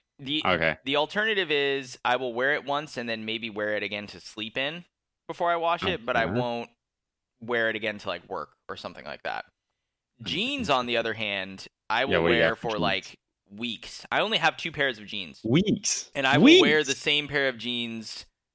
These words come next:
Speaker 1: for weeks without washing it.
Speaker 2: Weeks?
Speaker 1: Yeah.
Speaker 2: Wow.
Speaker 1: Mm-hmm.
Speaker 2: Okay, yeah, I do, I do, like, kind of the same thing.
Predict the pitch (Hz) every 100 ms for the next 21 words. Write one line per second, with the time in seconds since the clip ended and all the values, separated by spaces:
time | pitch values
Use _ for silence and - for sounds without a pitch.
0 | _ - - _ - 120 120 135 131 -
1 | - - 135 120 104 78 107 87 175 269
2 | 226 - - - _ 113 87 - _ _
3 | _ _ _ _ _ _ _ _ _ _
4 | _ _ _ _ _ _ _ _ 98 104
5 | 104 82 76 _ - 127 135 151 147 _
6 | _ 120 131 117 110 113 110 147 156 135
7 | 139 277 285 196 - 151 131 113 - 110
8 | 101 101 110